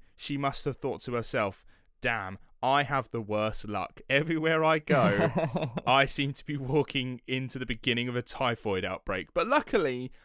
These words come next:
Speaker 1: I managed to get out quick enough as it starts. I might,
Speaker 2: Yeah.
Speaker 1: <laughs> otherwise,
Speaker 2: She is
Speaker 1: I
Speaker 2: the
Speaker 1: might get it
Speaker 2: cure.
Speaker 1: myself." Like, <laughs> she's definitely
Speaker 2: It's
Speaker 1: thinking
Speaker 2: so
Speaker 1: that.
Speaker 2: weird.
Speaker 1: Yeah. So, what is typhoid exactly? Well, to put it simply,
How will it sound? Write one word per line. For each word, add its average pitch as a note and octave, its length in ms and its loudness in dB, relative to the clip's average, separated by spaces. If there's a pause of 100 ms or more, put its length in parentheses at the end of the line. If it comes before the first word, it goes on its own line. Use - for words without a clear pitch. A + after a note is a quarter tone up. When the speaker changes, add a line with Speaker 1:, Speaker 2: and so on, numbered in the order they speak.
(140)
Speaker 1:
I C#3 180 4
managed C3+ 340 0
to C3+ 80 -8
get - 180 0
out C3 240 0
quick - 240 -4
enough A#2 260 -2
as A2+ 120 -8
it G#2 100 -8
starts. - 640 0
I D#3 280 2
might, - 340 -6
Speaker 2:
Yeah. C3+ 460 4 (200)
Speaker 1:
<laughs> - 220 -4
otherwise, C3+ 420 2
Speaker 2:
She F#3 80 4
is E3 60 2
Speaker 1:
I B2+ 60 2
Speaker 2:
the C#3 40 4
Speaker 1:
might C3 140 4
get D#3+ 120 4
it - 40 8
Speaker 2:
cure. A#2 100 4
Speaker 1:
myself." B2 600 2
Like, - 440 -2 (460)
<laughs> - 400 -20
she's - 280 -8 (100)
definitely E3+ 340 4
Speaker 2:
It's - 80 -4 (200)
Speaker 1:
thinking B2 140 0
Speaker 2:
so F#2+ 100 0
Speaker 1:
that. E3+ 100 -2
Speaker 2:
weird. B2+ 480 -6 (220)
Speaker 1:
Yeah. A2 320 0 (1500)
So, - 280 2
what G3 300 2
is E3+ 240 -4
typhoid G#2 560 -4
exactly? - 540 -12 (280)
Well, E3 260 2 (260)
to - 80 -14
put G#3 180 -2
it F3 100 -8
simply, A2 600 -6